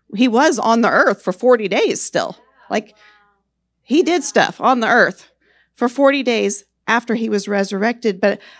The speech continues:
I would say because our, it's easier for us to say there's our model and, and model ourselves after him.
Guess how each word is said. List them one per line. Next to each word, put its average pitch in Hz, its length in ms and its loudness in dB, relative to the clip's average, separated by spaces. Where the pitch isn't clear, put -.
I 262 160 0
would 294 160 -2
say 262 380 -2
because 240 640 -4
our, 214 460 -2
it's 220 240 -2
easier 220 520 -4
for - 180 -6
us 214 260 0
to 202 100 -10
say 196 260 -4
there's 202 240 -6
our 190 100 -6
model 190 540 -4
and, 196 240 -6
and 190 140 -2
model 214 300 -4
ourselves 190 460 -6
after 185 240 -8
him. 190 240 -6